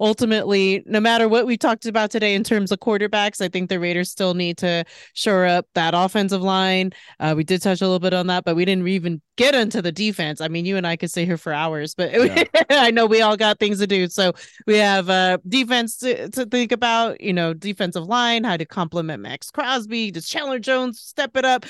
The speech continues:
Speaker 1: There's all these questions that's running through my head right now as
Speaker 2: Where
Speaker 1: we
Speaker 2: does
Speaker 1: go, but
Speaker 2: Derek Carr actually end up? Yeah, we didn't even
Speaker 1: That's
Speaker 2: touch that one, too.
Speaker 1: No. Well, okay,
Speaker 2: <laughs>
Speaker 1: just quick, quick hit then. Where do you think he does end up?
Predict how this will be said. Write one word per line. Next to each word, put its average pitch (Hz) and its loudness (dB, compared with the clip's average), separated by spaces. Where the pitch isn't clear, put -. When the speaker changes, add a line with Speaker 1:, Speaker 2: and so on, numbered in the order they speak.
Speaker 1:
There's 277 4
all 359 6
these 269 -2
questions 220 -2
that's 190 -6
running 202 0
through 185 -4
my 180 0
head 180 -4
right 165 -4
now 160 -4
as 160 0
Speaker 2:
Where 202 4
Speaker 1:
we 214 -2
Speaker 2:
does 214 2
Speaker 1:
go, 165 0
but 156 0
Speaker 2:
Derek 208 2
Carr 202 0
actually 180 -2
end 160 -2
up? 170 0
Yeah, 151 0
we 135 -2
didn't 185 4
even 196 2
Speaker 1:
That's - -8
Speaker 2:
touch 190 -6
that 160 0
one, 113 -10
too. 139 -6
Speaker 1:
No. 208 2
Well, 381 4
okay, 277 2
Speaker 2:
<laughs> - -4
Speaker 1:
just 339 -2
quick, 381 2
quick 381 2
hit 415 2
then. 202 4
Where 240 4
do 277 2
you 285 2
think 285 -2
he 320 2
does 330 4
end 196 0
up? 180 -2